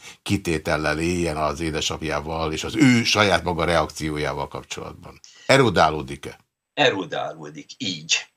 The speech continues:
Speaker 2: Soha nem erodálódhat ennek a, ö, a holokausztnak, az Auschwitz-szal, mint, ö, akár szimbólummal is leírt eseménynek a, az emlékezete.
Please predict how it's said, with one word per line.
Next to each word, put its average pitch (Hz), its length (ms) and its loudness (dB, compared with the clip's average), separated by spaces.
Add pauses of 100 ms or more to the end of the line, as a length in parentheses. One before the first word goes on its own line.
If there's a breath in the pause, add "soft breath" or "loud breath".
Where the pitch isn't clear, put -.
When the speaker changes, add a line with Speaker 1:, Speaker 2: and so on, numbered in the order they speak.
(120)
Speaker 2:
Soha - 500 2
nem 95 180 -12
erodálódhat 82 1300 -8
ennek 82 300 -12
a, 80 280 -2
ö, - 420 2
a 80 80 4
holokausztnak, 92 1080 2 (260 soft breath)
az - 140 -8
Auschwitz-szal, 87 1000 0
mint, 82 420 -10
ö, 82 180 0
akár 78 280 2
szimbólummal 85 680 0
is 85 180 0
leírt 87 340 2
eseménynek 85 640 0
a, - 240 0
az - 140 0
emlékezete. 87 920 2